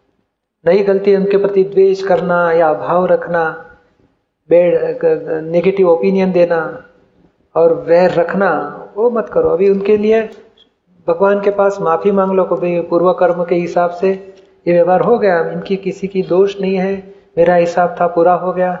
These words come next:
अभी मुझे छूटना है, मुझे कोई वैर जैर राग द्वेष रखना नहीं है,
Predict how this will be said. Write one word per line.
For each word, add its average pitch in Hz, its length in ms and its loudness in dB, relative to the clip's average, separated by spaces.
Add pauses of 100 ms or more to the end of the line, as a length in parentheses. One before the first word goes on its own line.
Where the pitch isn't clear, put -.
(280)
अभी - 360 -4
मुझे 170 220 -2
छूटना 180 480 -2
है, 180 200 0
मुझे 170 160 -2
कोई 185 280 2
वैर 170 320 0
जैर 175 260 0
राग 160 260 -2
द्वेष 165 280 -6
रखना 160 320 -6
नहीं 147 300 -14
है, 139 200 -20